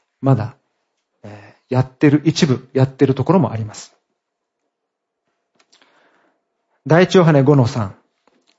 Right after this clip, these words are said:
神を愛するとは、すなわちその戒めを守ることであると言うんです。そして、ヨハネ四の二十四。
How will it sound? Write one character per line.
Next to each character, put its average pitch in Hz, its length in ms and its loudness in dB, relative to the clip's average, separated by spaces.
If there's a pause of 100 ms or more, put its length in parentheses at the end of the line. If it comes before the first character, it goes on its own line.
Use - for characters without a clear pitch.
(320)
神 226 320 4
を 143 220 2
愛 160 140 6
す 165 180 -2
る 147 100 -2
と - 320 -12
は、 117 260 -6
す - 160 -10
な 180 80 4
わ 165 120 2
ち 151 120 -8
そ - 120 -4
の 139 260 -2
戒 180 460 0
め 175 100 0
を 160 260 -2 (360)
守 131 320 0
る - 40 -6
こ - 120 -14
と 117 120 -10
で 110 160 -12 (120)
あ 113 100 -12
る 101 140 -18
と - 80 -20 (420)
言 107 80 -20
う 98 40 -20
ん - 20 -20
で - 80 -20
す。 - 180 -20 (2500)
そ - 160 -6
し 127 80 -4
て、 127 380 -2 (440)
ヨ 160 140 2
ハ 156 140 2
ネ 127 120 2
四 147 220 4
の 131 80 4
二 139 140 4
十 120 160 -2
四。 117 260 -4